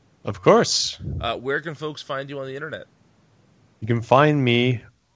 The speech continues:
Speaker 1: on the Multiversity Manga Club podcast, for one,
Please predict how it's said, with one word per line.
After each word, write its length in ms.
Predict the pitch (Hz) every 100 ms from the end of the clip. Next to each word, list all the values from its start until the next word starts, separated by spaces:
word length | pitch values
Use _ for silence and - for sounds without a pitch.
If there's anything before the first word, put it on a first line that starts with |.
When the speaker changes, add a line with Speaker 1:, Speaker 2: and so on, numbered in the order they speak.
| -
Speaker 1:
on 420 | 143 180 127 101
the 80 | 101
Multiversity 640 | 110 139 131 117 139 -
Manga 320 | 92 101 190 156
Club 320 | - 87 82
podcast, 600 | 90 90 - 95 90 -
for 160 | -
one, 420 | 92 139 127 143